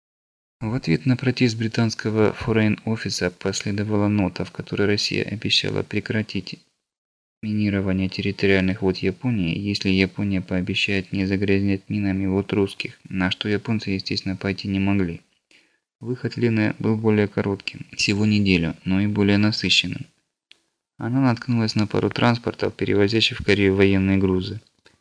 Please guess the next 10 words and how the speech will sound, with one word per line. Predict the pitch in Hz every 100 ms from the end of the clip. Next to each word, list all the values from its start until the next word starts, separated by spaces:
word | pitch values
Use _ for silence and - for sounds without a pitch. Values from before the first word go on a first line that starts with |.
| _ -
Увидев | 110 120 117 110
русский | 110 110 113
военно-морской | 107 107 107 104 107 -
флаг, | 104 117 110
капитаны | - - 92 101 98
транспортников | 98 101 98 107 - 95 95 92 -
рванули | 98 98 101 104 98
в | 95
разные | 95 95 95
стороны. | - 92 90 90 123